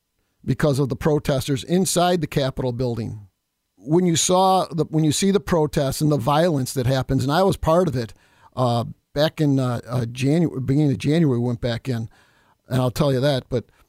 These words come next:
when you see it, it makes January sixth look like nothing. I went into the, uh, chambers back at the beginning of January, and there were huge protests right in front of the chambers where we go in. There's a big area, and you walk through, and you go up the steps, and you get into the chambers. Well,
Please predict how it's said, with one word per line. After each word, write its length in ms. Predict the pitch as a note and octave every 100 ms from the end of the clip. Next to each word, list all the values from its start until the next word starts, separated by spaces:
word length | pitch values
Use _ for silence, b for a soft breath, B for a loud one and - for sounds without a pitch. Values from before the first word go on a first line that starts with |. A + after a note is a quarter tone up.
| _ -
when 180 | C3 G3+
you 80 |
see 240 | F3 - F#3
it, 80 | E3
it 80 |
makes 240 | G3+ F#3+ B2+
January 400 | - D3+ C#3+ B2
sixth 420 | - D3 - - -
look 180 | C3 -
like 140 | A#2
nothing. 400 | B2 C#3 - - - _ _ _
I 80 | F3
went 200 | G3 G#3
into 360 | G3+ F#3+ E3 D3+
the, 180 | D#3+ D3+
uh, 240 | - C#3 B2+
chambers 640 | - G3 E3+ C3+ A#2+ - b b b b -
back 240 | E3 E3
at 40 | D#3
the 60 |
beginning 240 | C#3+ D#3 D3+
of 60 |
January, 480 | C3 C#3+ C3+ B2 A#2+
and 80 | C#3
there 80 | C3
were 80 |
huge 260 | B2 D3+ -
protests 640 | D3+ C3+ - B2 B2 - -
right 300 | C#3+ D3+ D3
in 140 | D3 C3+
front 200 | D#3 C#3+
of 60 |
the 60 | B2+
chambers 460 | - D3+ C#3 B2
where 80 | C3+
we 180 | C#3 D3+
go 280 | C#3+ C#3 C#3
in. 160 | C3+
There's 160 | C3+ A#2
a 60 | C3
big 280 | C3+ B2
area, 360 | B2+ C3 C3 A#2+ B B B
and 140 | C3+
you 100 | C3+
walk 340 | B2+ C3 - -
through, 240 | F3 E3+
and 80 | C#3
you 60 | B2
go 160 | C3
up 100 | C3+
the 80 | A#2
steps, 360 | - E3+ E3 -
and 80 |
you 60 | C3+
get 140 | C3+
into 140 | B2 A2+
the 80 | A2
chambers. 520 | - D#3 D3 A2+ G#2+
Well, 240 | C#3+ B2